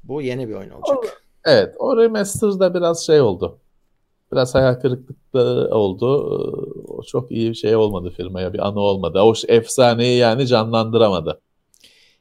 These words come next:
Speaker 1: Ya, e, a-, bir de şey, yine aynı tarzın Cowboylusu, Vahşi Batı'da geçeni gelecekti. Adını hatırlamaya çalışıyorum.
Speaker 2: Desperados mu ne?
Speaker 1: Oydu galiba,
Speaker 2: O
Speaker 1: evet.
Speaker 2: çıktı ya. O çı-, o
Speaker 1: Çıkmadı ya.
Speaker 2: çıkmadı mı ya?
Speaker 1: Desperados çıkmadı.
Speaker 2: Bilmem.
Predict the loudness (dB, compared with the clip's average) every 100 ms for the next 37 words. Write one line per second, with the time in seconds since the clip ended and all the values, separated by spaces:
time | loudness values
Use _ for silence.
0 | -14 -12 -12 _ _ _ -12 -10 -10 -10
1 | -10 -12 -16 -16 -8 -8 -6 -8 -8 -14
2 | _ _ -12 -10 -6 -6 -8 -8 -4 -4
3 | -4 -8 -10 _ _ _ -2 -2 0 -2
4 | -2 -8 -8 -8 -8 -8 -8 -8 -8 -6
5 | -6 -6 -6 -8 -10 -8 -8 -8 -8 -10
6 | -12 -12 -14 -16 -18 -16 -16 -16 _ _
7 | _ 4 4 4 0 2 2 2 -2 -4
8 | -6 -4 -2 -4 -6 -8 -6 -8 -6 0
9 | 0 -2 -20 _ -20 -18 -18 _ -20 -16
10 | -14 -10 -4 -4 -2 -4 -4 -2 -2 -4
11 | -8 -12 -20 -14 -10 -10 -10 -14 -14 -12
12 | -12 -16 _ _ _ _ _ _ _ _
13 | _ _ _ _ _ -10 -4 -4 -6